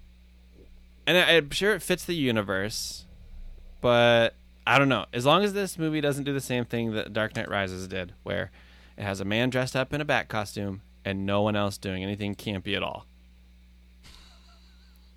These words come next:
As long as we avoid that, we're good. And I think we will. I think we will. There's already, like,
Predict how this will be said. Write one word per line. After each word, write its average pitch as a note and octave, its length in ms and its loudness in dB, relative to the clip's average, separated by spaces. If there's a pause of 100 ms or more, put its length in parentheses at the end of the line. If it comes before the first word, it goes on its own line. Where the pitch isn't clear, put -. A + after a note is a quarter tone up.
(1160)
As - 80 -4
long C3 100 6
as C#3 80 2
we D3+ 100 6
avoid B2+ 320 6
that, G#2+ 220 6
we're G#2+ 100 0
good. G2 240 0
And D3 100 6
I D#3+ 60 8
think A3 240 2
we G3+ 100 10
will. A#2 320 8
I G#2+ 80 0
think C3 140 -6
we C3+ 100 -4
will. G#2+ 120 2
There's A2 160 0
already, D3 240 6
like, C3+ 280 2